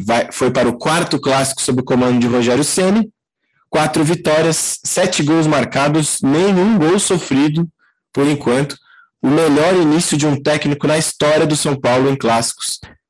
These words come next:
Até então, havia algum, havia alguns treinadores com, com três vitórias nos três primeiros clássicos, e o Rogério quebrou essa marca aí, chegando ao quarto clássico, quatro vitórias, um recorde absoluto na história do São Paulo, né? Muita gente brincando.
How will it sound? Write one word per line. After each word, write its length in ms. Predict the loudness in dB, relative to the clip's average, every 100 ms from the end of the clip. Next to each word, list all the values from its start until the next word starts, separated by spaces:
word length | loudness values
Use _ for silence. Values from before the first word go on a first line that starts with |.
| -16
Até 220 | -4 0
então, 520 | 0 0 0 0 -2 -6 _
havia 240 | -4 0 2
algum, 220 | 2 0
havia 320 | 0 0 2 0
alguns 260 | 0 0
treinadores 520 | 0 0 0 0 -2
com, 500 | -2 0 2 0 0 -2
com 360 | -2 0 0 -2
três 320 | 0 2 2
vitórias 500 | 0 -2 0 0 2
nos 160 | 0 -2
três 300 | -2 -2 -2
primeiros 380 | -2 0 0 -2
clássicos, 640 | -2 0 -2 -6 -10 -12 _ _ _
e 60 | -4
o 40 |
Rogério 680 | 0 2 2 2 2 0 -4 _ _ -4
quebrou 320 | 0 2 0
essa 240 | 0 0
marca 320 | 0 0 0
aí, 100 | -2
chegando 380 | -2 -2 0 0
ao 100 | -2
quarto 440 | -2 -2 -2 -2 -2
clássico, 420 | -2 -2 -6 -14 -4
quatro 380 | -2 0 0
vitórias, 640 | -2 -2 0 0 0 -2 -8 -14 -4
um 120 | 0
recorde 680 | 2 0 0 -2 0 -2 -6 _ _ -4
absoluto 840 | -2 0 0 0 2 2 2 0
na 100 | 0
história 400 | -2 0 0 0
do 80 | 0
São 180 | -2
Paulo, 300 | -2 -2 0
né? 100 | 0
Muita 280 | 0 0 0
gente 200 | -2 -2
brincando. 440 | -2 -2 0 -2